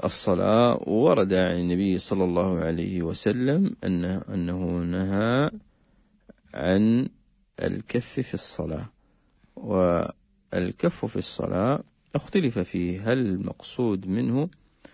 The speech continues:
أن، هل المقصود منه أن يجمع ثيابه بحيث يظهر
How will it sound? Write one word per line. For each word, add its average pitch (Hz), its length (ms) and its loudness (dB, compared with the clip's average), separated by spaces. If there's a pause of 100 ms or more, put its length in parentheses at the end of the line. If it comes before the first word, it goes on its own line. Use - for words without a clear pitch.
(420)
أن، 92 540 2 (840)
هل 123 200 0
المقصود 104 600 0
منه 95 500 2
أن 95 240 0 (340)
يجمع 92 800 2
ثيابه 117 1000 0 (960)
بحيث 101 480 0 (340)
يظهر 98 800 2